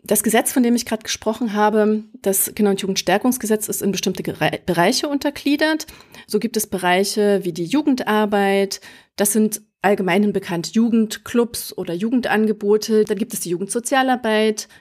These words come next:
es gibt Angebote für Familien, Erziehungsberatung oder auch die Hilfen zur Erziehung, um nur einige zu nennen. Und, ähm,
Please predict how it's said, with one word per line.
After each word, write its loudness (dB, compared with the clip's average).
es -4
gibt -4
Angebote 2
für -8
Familien, 0
Erziehungsberatung -4
oder -6
auch -10
die -2
Hilfen -2
zur -6
Erziehung, 0
um 0
nur 0
einige 0
zu -4
nennen. 0
Und, 2
ähm, -2